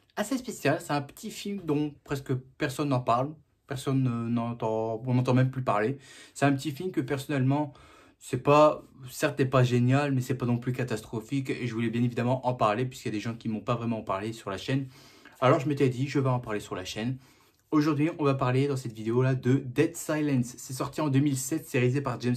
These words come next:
Wan, l'unique réalisateur qui avait fait, euh, qui avait fait Insidious, qui avait fait Saw. Voilà, donc c'est un, un réalisateur que vous connaissez très bien.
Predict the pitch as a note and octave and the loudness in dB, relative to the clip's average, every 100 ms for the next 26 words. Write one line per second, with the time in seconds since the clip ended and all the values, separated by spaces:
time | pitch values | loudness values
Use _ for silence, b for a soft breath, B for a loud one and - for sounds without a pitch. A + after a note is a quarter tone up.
0 | - B2+ C#3+ C3+ A#2 C#3 C3 B2 A#2+ A2+ | -2 -2 0 2 2 2 0 -2 0 -2
1 | A#2+ - B2+ A2+ G#2 - A2+ G#2+ G2+ G2 | -4 -6 -6 -2 -4 -4 -4 -2 -4 -8
2 | b b b b b b b - A2+ G#2+ | b b b b b b b -2 -2 0
3 | A2+ G#2 - A2+ G#2+ C3 D3 C3 A2+ A2 | -2 -2 -2 -4 0 0 0 -2 -2 -2
4 | - A2+ G#2 - C#3+ D3+ D3+ B B B | -2 -4 -2 -2 2 2 2 B B B
5 | - A2+ G#2+ G#2+ - A2 G#2+ D#3 C#3 A#2 | -2 0 0 -4 -4 -4 -4 -6 -2 0
6 | A#2 A#2 A#2 C3 C3+ B2 A#2 G#2+ - - | 0 0 0 -2 -4 -4 -6 -8 -10 -6
7 | A2 G#2 C3 | -6 -4 -8